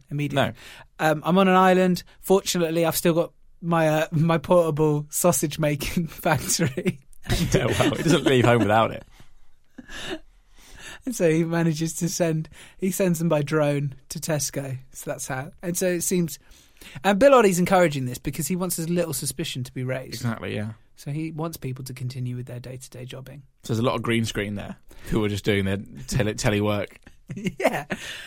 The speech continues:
Speaker 1: And then eventually on one night, he is gonna kill them all at the same time. For some reason,
Speaker 2: Mm-hmm.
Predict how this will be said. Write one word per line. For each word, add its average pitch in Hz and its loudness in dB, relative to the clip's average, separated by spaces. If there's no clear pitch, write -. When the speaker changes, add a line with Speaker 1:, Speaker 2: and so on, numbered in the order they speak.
Speaker 1:
And 202 6
then 214 6
eventually 214 4
on 170 2
one 170 0
night, 156 -2
he 170 4
is 151 4
gonna 160 2
kill 151 -2
them 147 0
all 131 -2
at 135 -8
the 139 -8
same 127 -4
time. 131 -10
For - -12
some 165 -2
reason, 120 -2
Speaker 2:
Mm-hmm. 123 -10